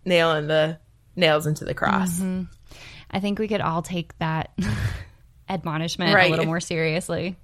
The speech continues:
Speaker 2: Yeah.
Speaker 1: That's right. Yeah, I was thinking, like, the white, the whiteness, too,
Speaker 2: Yes.
Speaker 1: that he's alluding to.
Speaker 2: Mm-hmm, exactly.
Speaker 1: Mm-hmm.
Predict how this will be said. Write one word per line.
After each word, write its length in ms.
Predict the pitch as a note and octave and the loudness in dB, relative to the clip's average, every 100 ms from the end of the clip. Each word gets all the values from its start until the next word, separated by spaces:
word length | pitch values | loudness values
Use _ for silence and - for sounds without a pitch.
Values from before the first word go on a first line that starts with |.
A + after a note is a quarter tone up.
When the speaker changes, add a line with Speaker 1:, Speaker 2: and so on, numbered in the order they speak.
| - | -18
Speaker 2:
Yeah. 320 | - E3 D#3+ D#3+ _ - | -10 -6 -4 -6 _ -8
Speaker 1:
That's 300 | - F3+ - | -2 -2 -2
right. 460 | F#3 F3+ F3 - - _ _ - | 0 2 2 0 -6 _ _ -6
Yeah, 240 | F#3 F#3 | 0 4
I 40 | E3+ | 6
was 120 | F3 | 4
thinking, 340 | G#3 F#3+ F#3+ - | 2 2 0 -2
like, 220 | - E3+ E3 | -2 0 4
the 80 | |
white, 380 | E3+ D#3+ D#3+ - | 4 4 2 4
the 100 | F3+ | 6
whiteness, 460 | F3 F3 C#3+ D3+ - | 8 6 4 -4 -2
too, 200 | F3 D#3+ | 0 4
Speaker 2:
Yes. 200 | D#3 F#3 | 6 6
Speaker 1:
that 120 | E3+ | 6
he's 160 | F3 D#3+ | 2 0
alluding 420 | D#3 D3+ D3+ D#3+ | 0 -2 -2 -4
to. 160 | F#3 F#3 | -2 0
Speaker 2:
Mm-hmm, 300 | F#3+ F#3+ - | 0 -4 -6
exactly. 600 | F3+ F3+ E3+ E3 D#3+ E3+ | -4 0 0 0 0 -2
Speaker 1:
Mm-hmm. 340 | E3+ - _ | -6 -12 _